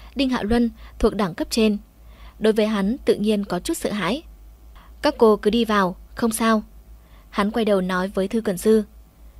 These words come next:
"Chúng ta đi chỗ khác nói chuyện." Thư Cẩn Dư yên lặng đi theo hắn ra khỏi phòng trà nước. Hai người vào thang máy, đi lên tầng cao nhất của công ty. Không ngờ tới, ở trong công ty cũng có thể nhìn thấy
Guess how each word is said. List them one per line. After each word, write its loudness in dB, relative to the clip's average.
"Chúng 2
ta 2
đi 0
chỗ -2
khác -6
nói 0
chuyện." 2
Thư 4
Cẩn -2
Dư 0
yên -2
lặng -4
đi -4
theo -6
hắn -4
ra -6
khỏi -6
phòng -4
trà -4
nước. -2
Hai -2
người 2
vào -2
thang -4
máy, -2
đi 0
lên -2
tầng -2
cao -4
nhất -4
của -2
công -6
ty. 2
Không 0
ngờ 4
tới, 0
ở 2
trong -4
công -4
ty 2
cũng 4
có -2
thể -2
nhìn -2
thấy -2